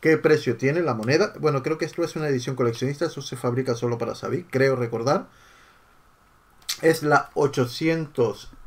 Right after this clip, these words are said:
eh, ochocientos setenta y tres de mil, ¿vale? Solo hay mil monedas de estas. Esta es la ochocientos setenta y tres. Y voy a buscarla, a ver, eh,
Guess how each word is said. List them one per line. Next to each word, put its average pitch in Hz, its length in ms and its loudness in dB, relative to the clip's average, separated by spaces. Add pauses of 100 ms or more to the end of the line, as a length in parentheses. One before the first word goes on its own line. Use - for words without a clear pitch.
(960)
eh, 127 200 4
ochocientos 131 500 -2
setenta 139 340 0
y 131 80 4
tres 160 420 2
de 120 140 4
mil, 180 380 0 (560)
¿vale? 151 420 0
Solo 135 260 0
hay 139 60 2
mil 143 300 0
monedas 135 400 2
de 151 80 4
estas. - 380 0 (600)
Esta 123 240 0
es 135 60 2
la 143 80 4
ochocientos 131 480 -2
setenta 123 340 -2
y 120 60 2
tres. 196 420 2 (1080)
Y 233 200 6
voy 170 220 6
a 185 60 6
buscarla, 170 600 4
a 170 40 6
ver, 156 300 2
eh, 113 680 2